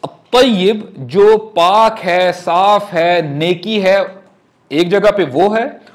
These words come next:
और खबीस, जो बुराई है और गंदगी है, गलाजत है, ये कभी बराबर नहीं हो सकते, कभी भी बराबर नहीं हो सकते। "वलौ अअजबका कसरतुल खबीस", यहाँ यानी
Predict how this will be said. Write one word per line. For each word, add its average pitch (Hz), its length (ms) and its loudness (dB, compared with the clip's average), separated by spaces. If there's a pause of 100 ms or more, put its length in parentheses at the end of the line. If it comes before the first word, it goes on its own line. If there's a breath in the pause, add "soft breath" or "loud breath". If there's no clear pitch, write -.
(160 loud breath)
और 202 180 2
खबीस, 160 400 -4
जो 180 220 2
बुराई 165 480 0
है 185 560 -2 (340 soft breath)
और 180 280 0
गंदगी 190 560 0
है, 185 280 0
गलाजत 165 480 0
है, 220 100 -4
ये 220 100 -2
कभी 220 320 0
बराबर 196 460 2
नहीं 285 160 0
हो 190 140 0
सकते, 110 500 -8 (920)
कभी 262 200 4
भी 311 100 4
बराबर 190 400 4
नहीं 185 120 -2
हो 156 140 0
सकते। 156 460 -6 (320 loud breath)
"वलौ 170 440 4
अअजबका 233 960 0
कसरतुल 208 600 -2
खबीस", 156 460 -4
यहाँ 185 600 0
यानी 214 380 -6